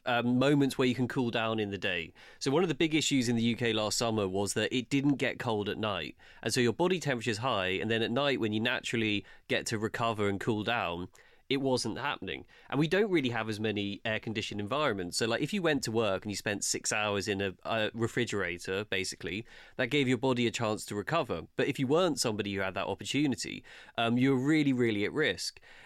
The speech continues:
And it's worth looking back to two thousand and three. There was an enormous heat wave all across Europe that killed, in France alone, fourteen thousand people.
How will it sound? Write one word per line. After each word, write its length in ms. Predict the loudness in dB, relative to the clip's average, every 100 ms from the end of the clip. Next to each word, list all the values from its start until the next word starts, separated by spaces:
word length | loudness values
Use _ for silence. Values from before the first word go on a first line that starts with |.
| -4
And 240 | 0 2
it's 180 | 2 2
worth 220 | 2 2
looking 240 | 2 0 0
back 220 | 0 -2
to 100 | -2
two 160 | -2 0
thousand 380 | 2 0 0
and 100 | -2
three. 480 | -2 0 2 2 0
There 140 | 0 2
was 80 |
an 80 | 2
enormous 400 | 4 4 2 0
heat 200 | -2 -2
wave 240 | 0 0 2
all 160 | 0
across 360 | 0 -2 -2 0
Europe 420 | 2 2 0 -4
that 180 | -4 -2
killed, 400 | 2 2 2 -2 -2
in 160 | -2 -2
France 480 | -2 0 2 2
alone, 500 | 0 2 2 0 -2 -10 -18 -20 -20
fourteen 680 | 0 4 4 4 2 4 2
thousand 480 | 0 0 2 0 0
people. 540 | -2 -2 -4 -6 -8